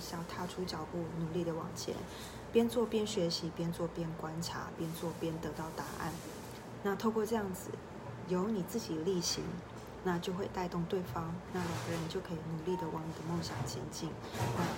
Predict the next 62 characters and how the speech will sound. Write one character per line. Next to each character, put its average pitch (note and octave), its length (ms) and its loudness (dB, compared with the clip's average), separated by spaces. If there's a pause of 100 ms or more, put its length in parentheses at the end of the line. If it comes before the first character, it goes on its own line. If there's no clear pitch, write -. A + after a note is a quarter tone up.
(180)
祝 C4 100 2
福 A3+ 120 0
大 A3+ 120 4
家， A3+ 140 -2 (340)
希 - 180 2
望 F3+ 260 4 (420)
选 F3 160 2
到 - 80 4
A D4 140 4
的 E4 80 4
朋 A3 120 -2
友， G#3 80 2 (120)
祝 G3+ 80 0
福 F3+ 160 0
你， F3 140 4 (140)
就 F3 80 -2
是 F3 180 0 (120)
接 G3 140 6
着 F#3 160 2
呢， E3 180 -2 (280)
你 E3+ 80 2
跟 F#3 140 6
另 F#3+ 160 6
外 F#3 140 2
一 F3 40 2
半 F3 220 -2
都 F3 140 0
能 E3+ 120 2
够 E3 100 -2
好 F#3 260 -6
好 F3 60 -4 (100)
的 E3 80 -2 (140)
努 E3 60 -2
力 F3+ 100 4
往 E3+ 100 2 (100)
前， - 180 -2 (100)
好 G3 100 -2
好 F#3+ 100 -2
的 E3+ 80 0
沟 F3 180 -2
通， F#3 220 -2 (600)
实 - 240 0
际 G#3 160 0
的 F#3 80 2
把 F3+ 160 0
你 F3+ 100 4
们 F3 160 6
的 D#3+ 60 2
梦 F3+ 220 4
想 F#3+ 340 0
化 F3+ 160 4
成 - 80 -2 (120)
真 F3+ 240 2
实， - 280 0 (100)
让 F3+ 160 2
你 D#3+ 160 0
的 D#3+ 60 -2
生 F3 200 2
活 F3 120 0
更 E3 200 -2
幸 D#3+ 200 -2
福。 - 240 -4